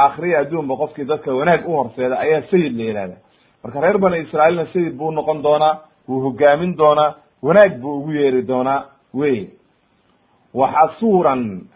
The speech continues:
xasuurkaasi khilaaf badan baa ku jira oo culimmadu isku khilaafeen,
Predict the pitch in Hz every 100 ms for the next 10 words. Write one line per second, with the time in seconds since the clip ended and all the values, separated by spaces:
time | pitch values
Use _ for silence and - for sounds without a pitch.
0 | - 120 - 190 185 151 147 160 156 123
1 | - 160 156 - 147 170 139 123 147 117
2 | 127 143 - _ _ - 120 120 147 160
3 | - 185 185 160 160 202 220